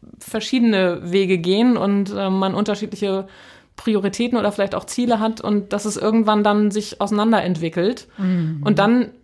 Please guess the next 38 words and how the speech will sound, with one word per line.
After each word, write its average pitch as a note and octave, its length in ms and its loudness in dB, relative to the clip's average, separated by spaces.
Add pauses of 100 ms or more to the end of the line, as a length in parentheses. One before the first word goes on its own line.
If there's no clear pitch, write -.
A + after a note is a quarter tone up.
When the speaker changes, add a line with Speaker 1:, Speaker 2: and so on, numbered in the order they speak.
(300)
Speaker 1:
ist A3 140 0
es G#3+ 160 0
okay, A#3 300 0
weil A#3+ 80 4
es A3 100 -2
kommen A#3 160 0
ja - 60 -2
auch - 80 -6
neue B3 260 0
Leute E3 240 0
dazu. F3+ 580 -2
Und G3+ 280 0
ich - 100 -6
Speaker 2:
Ja. F#3+ 60 -2
Speaker 1:
find B3 160 4
immer A3 160 4
dieses G#3+ 180 0
Bild C4+ 240 -2
so B3 80 -6
schön B3 360 0
von A#3 180 0
diesem, G#3 520 2
irgendwie G3+ 280 0
das F#3 120 -2
Leben G#3+ 220 4
ist F#3+ 120 -6
so G#3 40 -4
eine F#3+ 140 -2
Zugreise, G3+ 640 -2
wo F#3 120 0
immer G3 220 2
mal F#3 160 2
Leute F#3 260 2
einsteigen G3+ 580 -2
und F3 140 -4
wieder F3 180 2
aussteigen G3 760 0
und F3+ 260 0